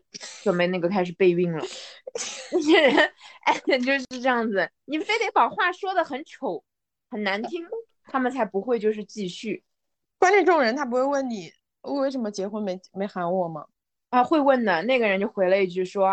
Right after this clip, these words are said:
Speaker 1: ：“啊，你们结婚都没喊我，请我吃喜酒。”我说：“我来吃我喜酒的话，要给很多红包的，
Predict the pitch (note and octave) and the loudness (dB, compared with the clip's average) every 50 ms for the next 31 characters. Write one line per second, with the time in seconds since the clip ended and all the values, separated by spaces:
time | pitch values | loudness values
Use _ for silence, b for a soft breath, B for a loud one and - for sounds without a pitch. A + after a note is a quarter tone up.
0 | F3+ - G3 G#3+ D4+ F4+ F#4+ C4 A3 G#3 G3 F#3+ G#3 C4 - - A#3 A#3+ D4 E4 | 0 -2 -2 -2 0 0 0 0 -2 -2 -2 -2 -4 -4 0 0 0 0 0 -2
1 | E4 E4 E4+ D#4+ C4+ B3 B3+ C#4 - - A3+ A#3+ B3+ A#3+ G3+ E3+ E3+ - - B3+ | -2 -2 -4 -2 0 0 0 0 -2 -2 -2 0 0 2 0 0 -2 -4 -8 -6
2 | C4 A#3+ G3 - - B3+ B3 - - G3+ G#3 G#3 F#3 D3+ C#3 - _ _ _ _ | -6 -6 -6 -6 -10 -18 -18 -16 -14 -8 0 4 4 4 4 0 _ _ _ _
3 | _ - F#3+ G3 F#3+ A#3 A#3 A3 A3 A3 A3 G#3+ G#3+ G3 - _ _ _ F#3 F#3 | _ 2 2 2 4 4 6 6 8 8 6 6 4 2 0 _ _ _ -2 -2
4 | F#3+ F#3+ - - A#3+ A3 G3 F#3 F3+ - F#3 F#3+ F#3 G3+ F#3 F3 F3 F3 F#3 F#3 | -2 -4 -4 -4 0 0 0 0 -2 -8 -14 -10 -6 -4 -4 -4 -4 -4 -4 -4
5 | F#3 F#3 F3 F3 F3 F3+ F3+ D#3+ D#3 E3+ F3 E3+ E3 D3+ D3+ D#3 D3+ D3+ D3+ - | -4 -4 -4 -6 -8 -8 -8 -6 -4 -4 -6 -6 -10 -10 -8 -4 -4 -4 -4 -4
6 | - | -8